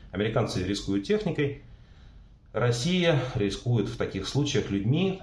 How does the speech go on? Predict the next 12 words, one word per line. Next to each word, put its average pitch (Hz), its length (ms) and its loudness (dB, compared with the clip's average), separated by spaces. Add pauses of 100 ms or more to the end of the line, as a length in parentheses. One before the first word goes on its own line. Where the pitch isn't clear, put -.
И, 113 240 0
судя 139 240 2
по 113 120 -2
всему, 113 340 2
это 107 180 2
прообраз, 107 880 0
э, 92 440 2
той 104 160 2
войны, 95 360 2
которую 92 380 -2
Владимир 87 420 -2
Путин 80 560 -10